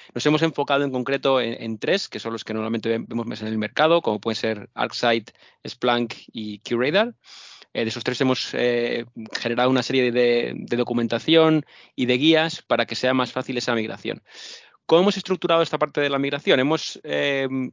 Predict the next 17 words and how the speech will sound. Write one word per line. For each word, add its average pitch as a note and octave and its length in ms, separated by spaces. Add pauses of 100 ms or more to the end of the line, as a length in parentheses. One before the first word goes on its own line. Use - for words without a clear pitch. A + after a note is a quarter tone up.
(160)
como C3 180
he C3 60
comentado, C#3 580
eh, A#2 160
puesto C3+ 240
co-, C#3 260
eh, B2 220
guías D3 380
en C3 100
diferentes A#2+ 480
puntos. A2 320
Primero, G#3+ 460
lo B2+ 240
que - 60
es F3 40
la F3 80
planificación. A2+ 640